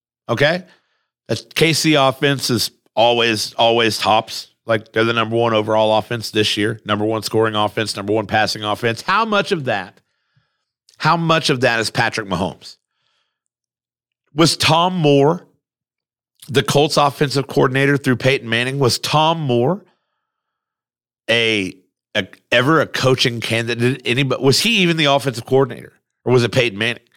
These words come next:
Similar situation. I don't know if I buy Eric Bieniemy as the, as the mastermind behind the Chiefs offense so much as a benefactor of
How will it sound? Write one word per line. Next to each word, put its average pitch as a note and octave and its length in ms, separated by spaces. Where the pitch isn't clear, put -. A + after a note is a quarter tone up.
Similar E3 540
situation. C#3 920
I C3 160
don't C#3+ 160
know B2+ 120
if A2+ 60
I G#2+ 140
buy A2 640
Eric B2+ 300
Bieniemy A#2 420
as G#2 500
the, G#2 560
as A2 200
the A2+ 120
mastermind B2 800
behind C#3 500
the A#2+ 60
Chiefs - 340
offense B2 480
so A2 220
much G#2+ 300
as G#2 420
a G2 140
benefactor G2+ 960
of G2+ 280